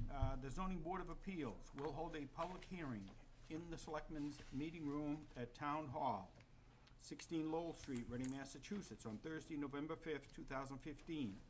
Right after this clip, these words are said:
at seven P M, on the petition of Saint Agnes Church, Archdiocese, who seeks a special permit and an appeal of the building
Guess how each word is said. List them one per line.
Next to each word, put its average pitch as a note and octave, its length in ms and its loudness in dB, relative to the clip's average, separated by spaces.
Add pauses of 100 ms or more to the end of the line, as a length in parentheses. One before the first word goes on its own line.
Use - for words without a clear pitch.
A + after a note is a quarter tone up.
at C3 240 2
seven C3+ 380 -2
P D3 160 2
M, A2+ 200 2 (1080)
on F3+ 260 6
the F3+ 60 0
petition F3+ 480 0
of B2 120 0
Saint C3+ 360 0
Agnes C#3+ 480 2 (100)
Church, A#2+ 440 0 (120)
Archdiocese, A#2+ 1040 0 (600)
who C3 160 6
seeks - 440 0
a C3 120 2
special F3+ 500 -2
permit D#3 500 2 (640)
and E3+ 260 2
an F3 120 0
appeal E3 520 2 (380)
of A2 140 -6
the A#2+ 80 0
building E3 500 2